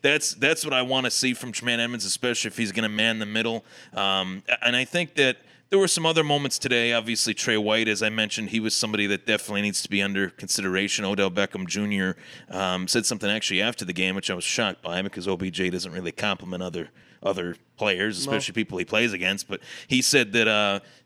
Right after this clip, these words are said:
Speaker 1: you know, he's a good player, and he went to D B U, L S U. They have the L S U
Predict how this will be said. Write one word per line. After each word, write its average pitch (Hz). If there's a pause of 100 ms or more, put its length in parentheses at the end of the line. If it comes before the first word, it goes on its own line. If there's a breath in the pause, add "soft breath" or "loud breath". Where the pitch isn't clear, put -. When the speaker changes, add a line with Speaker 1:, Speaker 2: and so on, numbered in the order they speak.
(120)
Speaker 1:
you 101
know, 92
he's 98
a 95
good 95
player, 98
and 90
he 92
went 98
to 98
D 107
B 101
U, 101
L 95
S 95
U. 101
They 95
have 92
the 92
L 95
S -
U 95